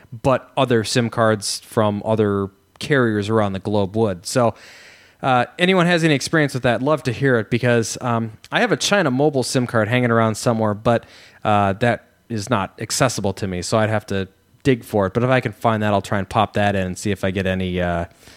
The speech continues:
uh, any, any update with that. So, but, uh, nice though. I mean,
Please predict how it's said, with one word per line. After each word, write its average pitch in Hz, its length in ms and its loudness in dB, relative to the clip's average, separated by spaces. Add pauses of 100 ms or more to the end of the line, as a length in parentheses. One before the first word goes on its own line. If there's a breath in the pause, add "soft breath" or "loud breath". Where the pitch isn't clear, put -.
(380 loud breath)
uh, 50 340 -6 (300)
any, 107 260 -6
any 113 220 -4
update 110 380 -2
with 101 220 -8
that. 90 280 -4
So, 101 320 0 (1080)
but, - 240 -6
uh, 101 240 0
nice 214 240 0
though. 107 180 0
I 127 120 0
mean, 123 200 0